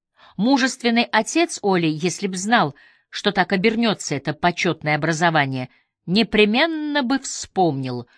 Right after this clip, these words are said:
кто умножает познание, умножает скорбь.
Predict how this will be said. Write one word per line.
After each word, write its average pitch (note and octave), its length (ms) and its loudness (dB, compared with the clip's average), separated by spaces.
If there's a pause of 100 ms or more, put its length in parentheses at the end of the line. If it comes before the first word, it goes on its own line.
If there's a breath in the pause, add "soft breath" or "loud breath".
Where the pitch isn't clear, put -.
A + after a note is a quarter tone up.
(260 soft breath)
кто G#3 380 4
умножает F3+ 640 2
познание, D#3+ 880 0
умножает B2+ 880 -6
скорбь. - 640 -16